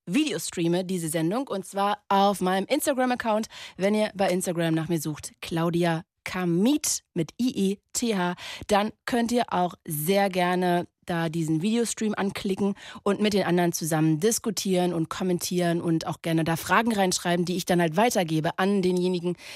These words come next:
der hier anruft. Null achthundert achtzig fünf mal die fünf. Wir reden über Süchte und ich würde, weil jetzt auch gleich hier gerade bei Instagram in dem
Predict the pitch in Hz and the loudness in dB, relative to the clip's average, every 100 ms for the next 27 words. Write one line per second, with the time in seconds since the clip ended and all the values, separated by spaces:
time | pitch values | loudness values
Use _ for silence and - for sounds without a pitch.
0 | - - 214 214 220 220 180 147 - - | -8 0 2 4 2 0 -2 -6 -8 -12
1 | - - 233 302 349 - 262 269 - 277 | -12 0 2 4 2 0 -2 0 -2 0
2 | 254 262 - - _ - 226 - 233 196 | 0 0 -4 -14 _ -4 -4 -2 -2 -2
3 | 226 226 202 185 214 226 - - - - | -6 -2 -4 -2 -4 -4 -10 -20 -20 -6
4 | 202 233 202 208 202 202 202 _ - 220 | -2 0 0 -2 -2 -4 -6 _ -6 -2
5 | 214 208 196 - 156 214 262 - 233 220 | 2 2 0 -8 -4 -2 -2 -2 -2 -2
6 | 214 180 214 226 240 190 190 202 208 - | -6 -2 0 2 0 0 0 0 -2 -4
7 | - - 185 185 196 175 180 190 180 165 | -8 -4 -4 -4 -6 -4 -2 0 -2 -2
8 | 175 170 170 175 170 - _ 180 185 202 | -2 0 0 0 -2 -6 _ -6 -4 -4
9 | 175 180 185 175 170 170 170 | -2 0 0 0 0 2 0